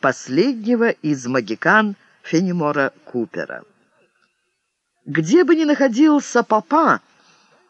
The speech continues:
можно заранее с уверенностью сказать, что он затмит всех, с некоторой иронией отмечал мальчик.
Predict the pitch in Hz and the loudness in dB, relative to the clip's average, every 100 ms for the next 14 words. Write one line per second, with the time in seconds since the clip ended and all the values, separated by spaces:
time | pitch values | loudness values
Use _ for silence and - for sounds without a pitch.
0 | _ 214 240 247 185 233 185 202 185 160 | _ 2 4 4 2 0 2 2 4 2
1 | 156 139 139 147 139 135 139 135 151 139 | 0 -2 -2 -2 0 -2 -4 -8 -8 -6
2 | 143 139 170 269 311 - - - - - | -2 0 2 2 0 -8 -20 -20 -6 -6
3 | - 185 190 190 262 339 285 240 240 185 | 0 0 0 0 2 0 -2 -2 -2 -2
4 | 180 208 - - _ - - - 165 143 | -2 -2 -6 -18 _ -16 -16 -2 2 2
5 | 135 - - - - - 170 - 151 156 | 0 -6 -14 -16 -12 -2 -2 -2 -2 0
6 | 151 160 247 262 262 240 - 160 135 127 | 2 2 2 0 0 0 -2 -6 -6 -8
7 | - 139 127 123 107 98 - - - - | -2 0 0 0 -2 -4 -10 -14 -14 -18